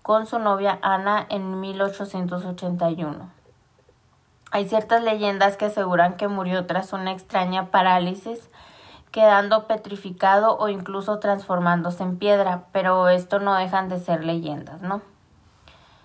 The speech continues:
Em, entonces, bueno,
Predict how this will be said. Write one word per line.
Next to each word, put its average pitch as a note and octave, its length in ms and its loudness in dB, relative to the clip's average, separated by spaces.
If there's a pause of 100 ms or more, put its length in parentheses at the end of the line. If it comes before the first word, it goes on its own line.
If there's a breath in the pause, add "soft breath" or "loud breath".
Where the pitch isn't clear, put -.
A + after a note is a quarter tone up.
(440 soft breath)
Em, F#3+ 800 -4 (480)
entonces, G#3 560 -4
bueno, F3+ 300 -2